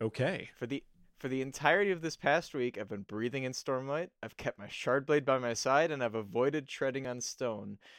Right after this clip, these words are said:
Speaker 2: The end result is my power bill's enormous, I got fired for bringing a sword to the office, and my driver's license got suspended, but it was worth it!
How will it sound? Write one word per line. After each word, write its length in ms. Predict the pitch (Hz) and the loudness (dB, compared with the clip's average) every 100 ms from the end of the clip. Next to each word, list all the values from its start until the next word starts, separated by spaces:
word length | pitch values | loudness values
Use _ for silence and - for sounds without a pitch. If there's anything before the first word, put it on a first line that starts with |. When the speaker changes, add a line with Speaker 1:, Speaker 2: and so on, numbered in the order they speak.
| - - | -14 -6
Speaker 2:
The 160 | 131 | 0
end 160 | 135 151 | 0 2
result 400 | 151 135 151 156 | 2 6 6 4
is 140 | 143 | -2
my 100 | 123 | -2
power 320 | 110 - 139 | -2 4 4
bill's 240 | 151 143 127 | 6 2 0
enormous, 500 | 120 117 139 139 135 | -2 -2 -2 -2 -2
I 60 | |
got 160 | 110 101 | -2 -4
fired 420 | - 139 139 143 | -2 2 4 2
for 100 | 143 | 0
bringing 280 | 120 131 123 | -2 -4 -4
a 60 | 113 | -4
sword 320 | - 143 135 | 0 0 0
to 80 | 135 | -2
the 180 | 135 | -2
office, 320 | 127 131 - - | 0 0 -4 -8
and 80 | |
my 80 | 117 | -6
driver's 420 | 139 117 123 143 | -2 2 2 2
license 340 | 139 135 - 123 | 0 0 -2 0
got 220 | 131 127 | 2 2
suspended, 680 | - 127 - 131 127 117 104 | 0 -6 -2 -2 0 -2 2
but 140 | 127 | 4
it 120 | 151 165 | 4 4
was 220 | 165 147 | 0 0
worth 460 | 147 190 233 226 190 | 6 10 10 10 8
it! 320 | 139 - | 6 6